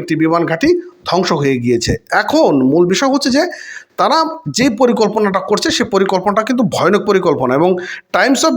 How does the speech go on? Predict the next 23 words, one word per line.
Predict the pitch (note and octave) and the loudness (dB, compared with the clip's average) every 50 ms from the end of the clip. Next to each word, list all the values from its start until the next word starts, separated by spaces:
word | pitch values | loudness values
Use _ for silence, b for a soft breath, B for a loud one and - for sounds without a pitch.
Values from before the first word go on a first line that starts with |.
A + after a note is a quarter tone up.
| B3+ A#3 | 0 0
ইসরায়েলের | G#3 B3 B3+ C4 C4 B3+ A#3+ | 2 2 2 4 4 2 0
এক | - - | 0 -2
প্রতিবেদনে | G3+ G3 G#3 B3 B3+ D4+ A#3+ G#3+ C#3+ C3 D3 G3 B3+ - - _ - - - - | -4 -2 0 2 2 2 2 2 2 2 2 2 0 -2 -4 _ -12 -6 0 0
তথ্য | G#3+ A#3 - - C#4 | 0 0 0 0 0
উঠেছে | A#3+ F#3+ F3 - E3 | 2 0 0 0 0
যে | D3+ D#3 D3+ | 0 0 2
রোববার | D#3 F3+ G3 G3+ C4 C4 A#3 | 2 2 2 2 2 2 2
ইরানে | G3+ F3+ F3+ F3+ F#3 E3+ | 4 4 4 4 4 2
হামলার | C#3 D#3+ E3+ F3+ F3 E3+ - | 2 2 0 0 0 0 0
জবাব | F#3 F#3 G3+ F#3+ - D3 | 2 2 2 2 2 2
দেওয়ার | E3+ F3 G#3 C#4+ F4+ - - B B B B | 2 2 2 2 0 -4 -8 B B B B
একটি | D3+ - - C#3 C#3 D3+ | -6 -2 0 0 0 0
বিষয় | G#3 - - B3+ G#3+ F3 | 0 2 2 2 2 2
নির্ধারণ | E3+ E3 D#3 D#3+ F#3 A#3+ D4+ E4 D#4+ B B B B B - | 2 0 0 0 2 2 2 2 0 B B B B B -2
করতে | B3+ D4 C4+ - G3 - - - - | 0 0 0 0 -4 -4 -6 -4 0
তিন | C#4+ D#4 D#4 D#4 C#4+ G3 | 2 4 4 4 4 2
ঘন্টা | - C#3 G3+ A#3+ A#3 G#3 G3 | 0 -2 -2 -2 0 0 0
ধরে | E3 E3 F#3 B3 - G3+ E3+ | 2 2 2 2 2 2 2
বৈঠক | D#3+ C3+ D#3 - - | 2 0 0 0 0
করেছে | D#3 D#3 D#3+ - B2+ A#2+ B2+ C3 | 0 0 0 0 -2 0 -2 -2
ইসরায়েলের | A#2+ A#2+ D3 D#3+ F3 G#3 C4+ D#4 D4+ B B B B G2+ A2+ | -2 0 2 2 2 2 0 -2 -4 B B B B -4 0
যুদ্ধ | G3+ A#3 G#3 G3+ | 0 2 2 2
মন্ত্রিসভা। | A3 G3 E3+ D3+ C#3 D3 C3+ - C#3+ C3+ | 0 0 0 0 -2 -2 -2 0 0 0